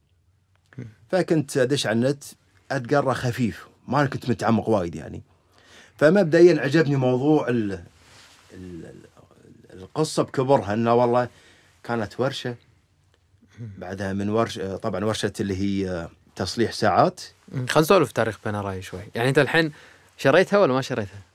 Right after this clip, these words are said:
Speaker 2: لأن
Speaker 1: يعني، أنت
Speaker 2: أنا ليه ما شريتها؟ بس، يعني، شفت، خلينا نقول ديباجة بس،
Speaker 1: مم.
Speaker 2: إنها كانت ورشة،
Speaker 1: مهم.
Speaker 2: ورشة ويدرس هذا. وبعدها تعاقد ويا ال-، البحرية الإيطالية.
Speaker 1: حلو.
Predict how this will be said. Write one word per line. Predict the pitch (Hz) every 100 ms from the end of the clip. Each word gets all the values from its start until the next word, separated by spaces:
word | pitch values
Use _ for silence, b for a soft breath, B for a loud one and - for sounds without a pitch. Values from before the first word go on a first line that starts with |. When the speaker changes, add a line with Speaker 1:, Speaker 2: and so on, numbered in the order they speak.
| _
Speaker 2:
لأن | 127 135 143
Speaker 1:
يعني، | 135 117
أنت | 127
Speaker 2:
أنا | 143 156 170
ليه | 180
ما | 170 160
شريتها؟ | 151 139 143
بس، | 165 156
يعني، | 131 139 131
شفت، | 170 - - -
خلينا | 135 143
نقول | 151
ديباجة | 131 135 151 113 120
بس، | 120 190 - - _
Speaker 1:
مم. | 147 123 113 _ _ -
Speaker 2:
إنها | 151 143
كانت | 147 135 123 -
ورشة، | 127 135 - 165 - _ _ _ -
Speaker 1:
مهم. | 98 110 104
Speaker 2:
ورشة | 135 131 - 170
ويدرس | 170 127 123 120 143 131 127 -
هذا. | 120 127 208 - _ _ _ _ _ _ _ _ _ -
وبعدها | - 202 143 180 185
تعاقد | 151 185 175 151
ويا | 170 165
ال-، | 147 113 85 - _ _ _ _ _ -
البحرية | 120 131
الإيطالية. | 147 117 101 87 - - _ _ _ _ _ _ _ -
Speaker 1:
حلو. | - 123